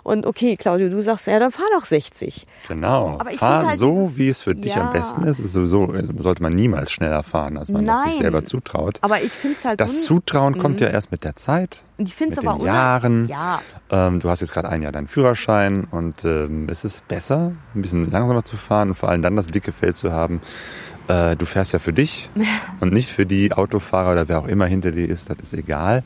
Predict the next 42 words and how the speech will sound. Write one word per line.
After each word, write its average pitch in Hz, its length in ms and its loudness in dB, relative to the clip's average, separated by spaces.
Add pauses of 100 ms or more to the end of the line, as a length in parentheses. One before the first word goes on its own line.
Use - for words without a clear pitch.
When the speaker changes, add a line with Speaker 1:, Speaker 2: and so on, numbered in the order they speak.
(140)
Speaker 1:
Ja. 143 360 -2
Speaker 2:
Sondern 92 480 2 (800)
das, - 380 -6 (240)
so 101 180 -2
wie 104 60 2
du 92 140 -2
fährst, - 540 -4 (220)
ist 185 80 0
es 220 180 2
völlig 240 240 2
in 226 60 -4
Speaker 1:
Eigentlich 202 180 -4
Speaker 2:
Ordnung. - 320 -8
Speaker 1:
schon, 143 200 -10
aber 170 260 0
ich - 260 -4
hab 208 180 -8
dann 214 180 2
echt - 320 2
ein 214 80 -2
Problem, 175 440 0
wenn 180 140 2
hinter 220 280 2
mir 175 220 4
sechs 143 360 -4
Autos - 760 -2
f-, - 380 -20 (180)
sind, 233 400 -2 (300)
die 190 180 -2
eigentlich 277 560 0
hundert 165 300 2
fahren 147 280 -2
könnten 202 320 0
und 180 120 0
ich - 100 -8
fahr 214 180 -6
dann 202 140 -2
mit 226 200 2
siebzig 233 480 -2
um 196 80 0
die 180 100 2
Kurve. 226 400 2